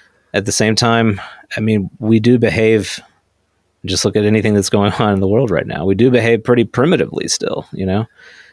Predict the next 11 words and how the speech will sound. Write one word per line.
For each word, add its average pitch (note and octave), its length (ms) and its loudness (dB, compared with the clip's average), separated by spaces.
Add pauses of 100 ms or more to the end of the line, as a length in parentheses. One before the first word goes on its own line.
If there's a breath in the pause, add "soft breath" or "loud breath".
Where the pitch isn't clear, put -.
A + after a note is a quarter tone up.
(180 loud breath)
And, F#2 460 2
um, F2+ 540 2 (400)
as - 200 -2
long G#2 200 2
as G2+ 100 2
we're G2 180 2
not F#2+ 380 0 (140)
a - 80 -2
threat A2 340 0
to F#2+ 100 -6
them, F#2 380 -2